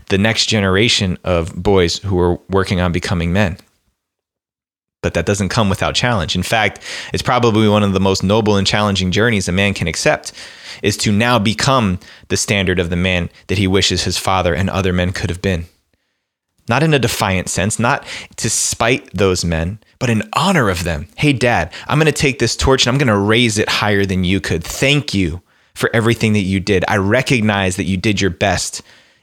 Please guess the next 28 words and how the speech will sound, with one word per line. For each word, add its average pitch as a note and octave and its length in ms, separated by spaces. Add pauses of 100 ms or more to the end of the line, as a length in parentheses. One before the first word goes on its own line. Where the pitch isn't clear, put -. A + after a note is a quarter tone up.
Even B2+ 260
if - 160
your A2 80
best A2 360
wasn't A2 280
good A2+ 120
enough G#2+ 220
for - 160
me G#2+ 200
as F#2+ 120
a F2+ 60
kid, F#2 400 (300)
I'm - 100
taking B2+ 340
that A#2 160
torch A#2+ 260
and G#2 60
I'm A2+ 120
committed A2+ 420
to G#2+ 140
raising G#2+ 380
it - 80
higher A2 440 (260)
in C3+ 220
your B2 280
honor A2+ 240
and A2 100
in A2+ 120